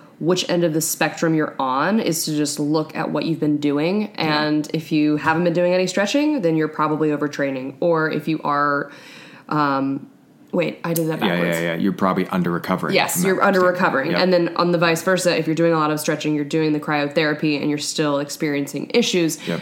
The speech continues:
Speaker 1: maybe you're lifting too heavy.
Speaker 2: Correct. Maybe you're overtraining. Maybe you need to look at your overall volume.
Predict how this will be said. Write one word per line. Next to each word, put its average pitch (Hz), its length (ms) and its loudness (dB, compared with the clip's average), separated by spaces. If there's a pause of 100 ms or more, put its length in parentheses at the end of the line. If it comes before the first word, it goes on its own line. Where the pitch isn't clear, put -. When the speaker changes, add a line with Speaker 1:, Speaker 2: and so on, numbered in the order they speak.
(120)
Speaker 1:
maybe 170 240 4
you're 160 140 2
lifting 151 280 -2
too 147 140 -4
heavy. - 420 -6
Speaker 2:
Correct. - 300 -6
Maybe 90 240 0
you're 87 140 0
overtraining. 82 760 -4
Maybe 82 240 -4
you 82 100 -4
need 85 140 -2
to - 80 -6
look 82 180 -6
at 78 80 -6
your 78 160 -6
overall 101 400 0
volume. 76 560 -6